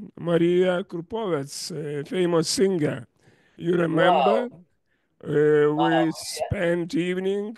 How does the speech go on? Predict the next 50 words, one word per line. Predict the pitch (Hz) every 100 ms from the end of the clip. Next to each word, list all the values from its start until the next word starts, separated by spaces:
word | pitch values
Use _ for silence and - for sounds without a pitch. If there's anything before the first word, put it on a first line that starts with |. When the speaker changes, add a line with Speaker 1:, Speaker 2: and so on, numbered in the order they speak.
| -
Speaker 1:
uh, | 151 147 -
and | 147 147
she | - 170
Speaker 2:
Yes, | 151 151 190 247 -
in | - 151 -
the | 151
theater, | 147 156 180 233 220 165 143 135
Speaker 1:
Sorry. | -
Speaker 2:
sitting, | - - 170 165 - 156 147
sitting | 160 160 170
on | 160 156
the | 147
stage | 139 - 160 175 180 - _ _ _
of | 139 143
the, | 147 165 196
of | 139
the | 143
Speaker 1:
Yes. | - _
Speaker 2:
thea-, | 170 160 170
theater | - 160 165 165 156
of | 147 143
the | 139
ghetto, | 139 165 190 165 139 - _ -
and | 147 139
with | 147
her | 147 147
Speaker 1:
Yes. | 143 - _
Speaker 2:
guitar. | 165 180 190 160 -
Oh | 170 214
my, | 165 147 147 135 120
oh | 135 170 165
my. | 143 127 113 - _
Speaker 1:
Yes, | - 69 78 120
Speaker 2:
It's | 127
Speaker 1:
I, | - 160 - 151
I |
don't | 147 190 202
saw | - 180 190
you | 180 175 170 170
many | 165 143 185 202 175
years, | 156 165 220 170 -
but | 156 127 -
this | 180 175 -
Speaker 2:
a | 156
Speaker 1:
evening | 156
Speaker 2:
magical, | 165 190 185 165 160 147
magical | 147 170 180 165 170 151
Speaker 1:
she | 139
is, | 127 127
Speaker 2:
moment. | -